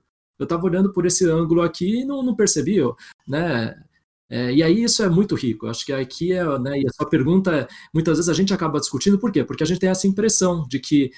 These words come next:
primeiro, às vezes o que é apenas subjetivo e uma opinião a gente toma como fato, então a gente inverte, e aí a partir daí eu tenho que defender o fato, porque o fato é incontestável, né? O, o óbvio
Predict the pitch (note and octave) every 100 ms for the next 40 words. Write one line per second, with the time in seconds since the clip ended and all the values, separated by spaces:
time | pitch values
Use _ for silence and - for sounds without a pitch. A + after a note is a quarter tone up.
0 | - _ _ _ D3 D#3 C#3 A2+ - C3
1 | D3+ D#3+ - - C#3+ - D#3+ - _ E3
2 | F3 - E3+ D#3+ E3+ C#3+ D3+ - C#3+ C3+
3 | C#3 C#3+ D#3 C3+ C3 B2+ C#3+ - D3+ F#3+
4 | E3+ C3+ B2+ C3+ F3+ - - B2+ C#3+ C3+
5 | A#2+ C#3 B2+ C3+ F#3 - - _ D#3 E3+
6 | F#3 F3 - A3 D#3 F3 G#3 E3 F3+ F#3
7 | G3 G#3+ D#3+ D3 F3 F#3 B2+ A#2+ D3 C#3+
8 | D3+ A#3 F#3 D3+ B2 - C3+ A#2 G#2+ A#2
9 | B2+ B2 A#2+ A#2+ A#2+ C3 D3 D3